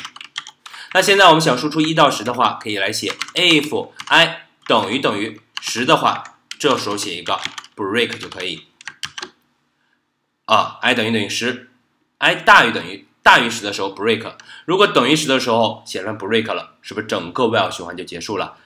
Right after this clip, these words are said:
程序继续往下走，只会出现多少？一到九。那接着你要在上方判断呢，也是一样的，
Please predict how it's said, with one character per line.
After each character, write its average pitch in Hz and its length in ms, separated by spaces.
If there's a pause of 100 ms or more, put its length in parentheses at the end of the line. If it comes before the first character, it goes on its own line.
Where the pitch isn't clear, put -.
(140)
程 104 220
序 113 180
继 113 180
续 110 100
往 87 100
下 107 160
走， 90 160 (300)
只 98 180
会 131 140
出 117 140
现 101 160
多 98 100
少？ 90 340 (720)
一 117 340
到 101 480
九。 101 360 (320)
那 165 100
接 185 160
着 190 80
你 156 80
要 170 100
在 135 140
上 165 200
方 127 140
判 120 140
断 120 140
呢， 95 200
也 90 200
是 90 360
一 90 120
样 104 280
的， 87 260